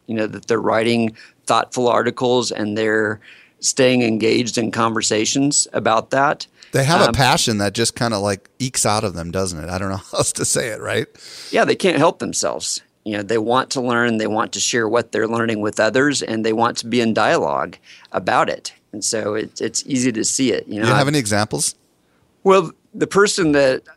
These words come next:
Speaker 1: recently impressed me this way was Mark Schaefer, and he's been someone who's been on our stage for quite a while,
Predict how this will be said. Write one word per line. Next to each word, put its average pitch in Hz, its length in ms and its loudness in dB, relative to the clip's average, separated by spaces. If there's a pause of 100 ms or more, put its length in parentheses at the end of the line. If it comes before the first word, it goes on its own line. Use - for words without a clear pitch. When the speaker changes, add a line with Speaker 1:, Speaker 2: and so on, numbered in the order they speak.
(240)
Speaker 1:
recently 131 1120 0
impressed 139 460 0
me 131 80 0
this 110 200 -4
way 117 120 2
was 110 120 -2
Mark 113 280 -2
Schaefer, - 480 -2 (160)
and 110 280 -6
he's 117 220 -2
been 113 220 -2
someone 110 340 -2
who's 110 140 -2
been 110 180 -2
on 104 160 -2
our 98 80 0
stage 113 460 0
for 104 340 -2
quite 143 220 2
a 110 60 2
while, 104 500 2